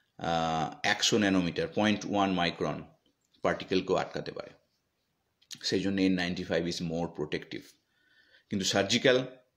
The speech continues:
বা কাপড়ের মাস্কের প্রোটেকশনের ক্ষম-, আহ, কথা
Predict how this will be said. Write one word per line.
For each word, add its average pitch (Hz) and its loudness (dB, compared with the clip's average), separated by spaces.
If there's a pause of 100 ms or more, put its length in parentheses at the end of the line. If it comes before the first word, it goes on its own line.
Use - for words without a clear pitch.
(140)
বা 87 0
কাপড়ের 110 4
মাস্কের 95 2
প্রোটেকশনের 92 -2
ক্ষম-, 85 -6
আহ, 85 0
কথা 92 -2